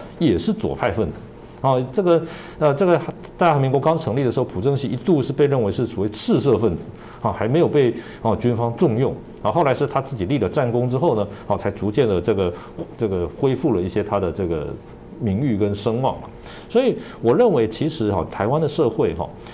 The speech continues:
现在需要的就是对于这个重要的历史人物，特别是啊蒋介石、蒋经国两位总统，更多的啊历史研究，啊更多的这种啊这个史料的这种公布跟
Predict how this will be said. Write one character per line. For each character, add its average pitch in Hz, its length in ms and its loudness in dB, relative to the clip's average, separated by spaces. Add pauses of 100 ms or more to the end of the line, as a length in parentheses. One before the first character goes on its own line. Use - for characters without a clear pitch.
(180)
现 202 140 0
在 190 100 4
需 185 260 -2
要 175 160 2
的 - 100 -4 (100)
就 135 120 -2
是 123 140 -2
对 127 240 2
于 107 260 0
这 123 140 0
个 101 180 2
重 139 240 2
要 135 120 2
的 90 80 -2
历 117 100 2
史 - 160 -6
人 80 120 -4
物， 98 140 -4
特 123 140 -2
别 110 100 0
是 117 240 0 (280)
啊 101 160 2
蒋 87 180 -4
介 113 200 0
石、 87 220 -4
蒋 76 180 -6
经 113 140 -2
国 107 100 -2
两 78 120 -4
位 107 100 0
总 95 200 -4
统， 92 260 -10
更 170 260 4
多 127 240 2
的 113 160 2 (320)
啊 - 140 0
历 143 160 0
史 - 220 -8
研 78 200 -4
究， 110 200 -2 (300)
啊 101 160 -2
更 170 240 4
多 131 240 0
的 120 160 2
这 113 140 2
种 82 220 -4 (460)
啊 95 260 0
这 113 100 2
个 95 140 -2 (220)
史 - 280 -4
料 117 200 2
的 92 80 0
这 90 80 0
种 90 220 0
公 113 200 0
布 120 180 -2
跟 104 380 -2